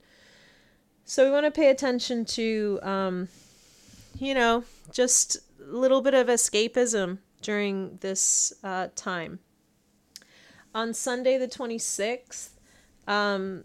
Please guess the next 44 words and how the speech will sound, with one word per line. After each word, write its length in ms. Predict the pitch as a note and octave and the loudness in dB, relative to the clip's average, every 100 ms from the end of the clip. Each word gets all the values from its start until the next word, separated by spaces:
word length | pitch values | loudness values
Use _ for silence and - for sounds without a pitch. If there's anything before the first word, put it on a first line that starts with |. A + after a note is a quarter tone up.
| - | -8
it's 280 | A3 G#3+ - | -8 -6 -2
the 100 | G#3+ | -2
day 340 | G3+ G3+ G#3+ | 2 4 4
before 600 | A3+ A#3 - G#3+ G#3 G3+ | 2 -2 0 2 4 4
a 100 | G3 | 2
full 300 | - G#3+ G3+ | -2 0 2
moon 500 | G3 F#3 F#3 A#3 E4 - - - - | 2 2 2 0 -2 -6 -20 -12 -2
in 160 | G3 | 0
Gemini. 600 | F#3+ F#3 F#3+ G3+ A3+ D4 - | 2 0 0 0 0 -4 -8
So 400 | - - G3+ G3 | -4 0 4 4
again, 540 | F#3+ G3 G3 F#3+ F3+ F3+ _ - | 2 2 2 4 0 -4 _ -2
more 280 | F#3+ F#3+ | 2 4
of 120 | G#3 G#3+ | 2 0
the 80 | |
same 380 | A3 - G3+ G#3 | -2 0 2 2
of 140 | G3+ G3+ | 0 -2
this 240 | G3+ - | -2 -2
information. 800 | F#3+ F#3+ F#3 F3+ F3+ - A3+ A#3+ A3 | -2 -2 -2 0 -2 -2 -4 -4 -2
There's 180 | F#3+ F#3 | -2 0
a 80 | |
lot 180 | F#3 F#3+ | 2 2
of 80 | F#3+ | 2
overwhelm 600 | G3+ G3 G3 G3 F#3+ G3 | 0 0 -2 -2 -4 -4
going 280 | G3+ G3 G3 | -6 -6 -4
on. 260 | F#3+ F#3+ - - - - - - | -4 -6 -10 -20 -20 -20 -20 -10
The 80 | F#3+ | -8
full 240 | - A#3+ | 2 4
moon 340 | A#3 A#3 A3+ A3 | 6 4 4 2
point 320 | - G#3+ - | 0 0 2
is 160 | G3 G3 | 0 0
a 80 | |
release 420 | F3+ F#3+ A3+ A#3+ - | 2 2 0 -2 -4
point, 380 | - A3+ A3+ | -6 -4 -4
and 80 | - | -6
that's 180 | G3 G3+ | -8 -8
gonna 200 | - F#3+ | -6 -4
happen 400 | G3+ F3+ F3+ F3+ | -4 -6 -8 -6
next 340 | G3+ G#3 - | -6 -8 -12
week. 380 | G#3+ G#3 G3+ - _ _ _ _ - | -8 -8 -10 -16 _ _ _ _ -4
But 140 | F#3 | -2
we 100 | G#3+ | 0
wanna 220 | A3 A3+ | -2 -4
pay 200 | A#3+ C#4 | 0 2
attention 760 | C4 C4 C#4 D4+ - G#3 F3+ | 2 0 -4 -4 -4 -4 -4